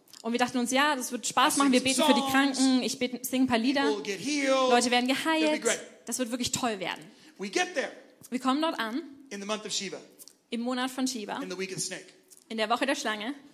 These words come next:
Speaker 2: And there is ten thousand people there.
Speaker 1: Und das sind zehntausend Menschen.
Speaker 2: And there's only one entrance and one exit.
Speaker 1: Und es gibt aber nur einen Eingang und einen Ausgang.
Speaker 2: And so we go in,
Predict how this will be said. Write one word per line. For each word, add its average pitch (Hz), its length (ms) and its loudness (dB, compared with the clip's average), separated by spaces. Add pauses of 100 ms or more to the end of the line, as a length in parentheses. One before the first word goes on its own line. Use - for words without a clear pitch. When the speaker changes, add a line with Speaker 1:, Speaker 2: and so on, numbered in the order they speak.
(300)
Speaker 2:
And 190 140 -10
there 202 220 -8
is 175 220 -10
ten 175 240 -12
thousand 190 400 -4
people - 260 -20
there. - 120 -20
Speaker 1:
Und 214 100 -8
das 226 140 0
sind 220 160 -8
zehntausend 233 800 -6
Menschen. 196 360 -8 (560)
Speaker 2:
And 180 100 -16
there's 190 140 -12
only 190 220 -14
one 202 180 -6
entrance 185 400 -8
and 160 100 -14
one 143 140 -14
exit. 208 300 -14 (260)
Speaker 1:
Und 226 80 -2
es 247 120 0
gibt 254 120 -4
aber 202 240 2
nur 220 180 -6
einen 233 200 -4
Eingang 240 280 -2
und 220 80 -6
einen 202 140 -4
Ausgang. 240 420 -2 (420)
Speaker 2:
And 170 160 -8
so 156 180 -2
we 156 100 -8
go 156 200 -8
in, 240 160 -2